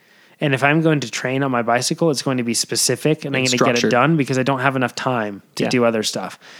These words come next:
Speaker 1: So I can't get that in on a commute. So all the commute does is tire me out.
Speaker 2: Yeah.
Speaker 1: So I would love it, but I still enjoy riding a bicycle. So I would love to have a, an, e-, uh,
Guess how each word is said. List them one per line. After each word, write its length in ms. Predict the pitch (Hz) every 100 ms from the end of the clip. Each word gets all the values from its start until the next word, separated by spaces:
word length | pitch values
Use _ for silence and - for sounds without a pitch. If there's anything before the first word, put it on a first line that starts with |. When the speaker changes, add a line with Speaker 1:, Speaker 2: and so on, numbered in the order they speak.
| - - -
Speaker 1:
So 220 | - 127
I 140 | 127
can't 260 | 147 190 165
get 200 | 156 143
that 160 | 135 127
in 140 | 131
on 200 | 127 120
a 40 |
commute. 380 | 117 117 147 147
So 100 | -
all 80 | 127
the 80 | 123
commute 280 | 123 139 135
does 160 | 113
is 120 | 113
tire 240 | - 113 117
me 140 | 139
out. 280 | 160 101 - -
Speaker 2:
Yeah. 160 | 110 - - _
Speaker 1:
So 680 | - 151 143 135 135 135 - _ -
I 140 | 151
would 160 | 185 156
love 240 | 170 202
it, 160 | 147 135
but 120 | 156
I 100 | 151
still 280 | 147 190 180
enjoy 380 | 147 135 147 131
riding 360 | 113 123 120
a 60 | 107
bicycle. 680 | 101 120 - 127 87 - - - - - _
So 140 | - 160
I 100 | 156
would 160 | 185
love 340 | 147 143 160 135
to 60 | 135
have 180 | 131 127
a, 180 | 120 - 196
an, 200 | 143 127
e-, 240 | 95 123 117
uh, 220 | 123